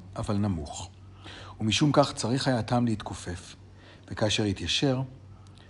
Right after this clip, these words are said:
חיכתה ססקי בחוסר מנוחה למבחן הראשון של עיניו, שכל אחת מהם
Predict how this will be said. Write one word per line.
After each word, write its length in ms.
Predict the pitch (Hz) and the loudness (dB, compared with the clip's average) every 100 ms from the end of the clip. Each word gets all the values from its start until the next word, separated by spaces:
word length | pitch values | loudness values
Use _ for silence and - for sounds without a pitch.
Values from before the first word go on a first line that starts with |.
| - - - - - - - | -20 -20 -20 -20 -20 -20 -8
חיכתה 380 | - - 123 127 | -6 0 0 2
ססקי 380 | - 120 - | 0 -2 -4
בחוסר 420 | 85 - 147 - 131 | -6 -2 -2 0 0
מנוחה 460 | 98 90 - 127 131 - - - | 0 -2 0 0 -2 -10 -20 -8
למבחן 420 | 95 95 - 135 143 | -2 -2 2 2 2
הראשון 360 | 104 - 131 | 2 0 0
של 160 | 127 98 | 0 -2
עיניו, 380 | 90 80 76 95 120 - - - | -2 -2 -4 -8 -12 -18 -18 -12
שכל 340 | 104 - 262 | -2 4 4
אחת 280 | - 262 190 | 4 0 0
מהם 320 | 101 101 | 0 0